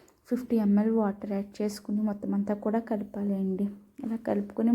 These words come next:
మూత క్లోజ్ చేసుకోవాలి. ఇలా మూత క్లోజ్ చేసుకున్న తర్వాత చూసారు కదండి, ఇందాక మనం వేసిన వాటర్ కన్నా కొద్దిగా తగ్గినవి చూసారు కదండి.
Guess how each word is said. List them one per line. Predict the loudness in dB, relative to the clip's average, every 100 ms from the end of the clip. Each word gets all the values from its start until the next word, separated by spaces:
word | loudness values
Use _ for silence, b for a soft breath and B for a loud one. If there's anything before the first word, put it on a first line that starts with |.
| 6
మూత | 4 -2 -2
క్లోజ్ | -2 -2 -2 -2
చేసుకోవాలి. | -2 -6 -6 -4 -4 -6 -10 B B B B
ఇలా | 0 4
మూత | 6 4 -2 0
క్లోజ్ | 0 0 -2
చేసుకున్న | -4 -4 -6 0 0 0 -2
తర్వాత | 0 2 2 0 -4 -6 B B 2
చూసారు | 2 4 2 2
కదండి, | 2 4 4
ఇందాక | 2 2 0 -2
మనం | 0 0
వేసిన | 0 0 2
వాటర్ | 2 2 0 2
కన్నా | 0 2
కొద్దిగా | 0 0 2 2 0
తగ్గినవి | -2 0 0 0
చూసారు | -2 0 -2 -2
కదండి. | -4 -2 -2 -2